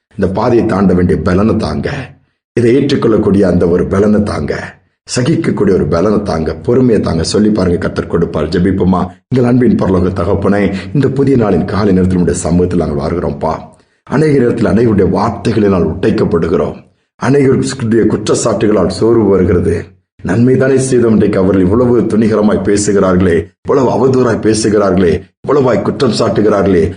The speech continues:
என்று சொல்லி புலம்புகிற கூட்டங்கள் இன்னைக்கு ஏராளம். அப்படிப்பட்ட பிள்ளைகளை இந்த நாள்ல நினைவு கூறுவீராக.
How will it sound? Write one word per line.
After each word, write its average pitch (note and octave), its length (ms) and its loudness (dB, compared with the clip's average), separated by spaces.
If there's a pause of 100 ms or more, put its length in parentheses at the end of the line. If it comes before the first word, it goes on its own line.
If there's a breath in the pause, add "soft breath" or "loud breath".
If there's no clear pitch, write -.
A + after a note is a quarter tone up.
(100)
என்று G#2+ 320 2
சொல்லி G2 220 2
புலம்புகிற A2 800 0 (280)
கூட்டங்கள் A#2 380 0
இன்னைக்கு F#2 260 0
ஏராளம். G#2 340 2
அப்படிப்பட்ட G#2 480 -2
பிள்ளைகளை G#2 380 0
இந்த A2+ 360 2
நாள்ல F#2+ 300 2
நினைவு F2+ 360 2
கூறுவீராக. D#2 800 -2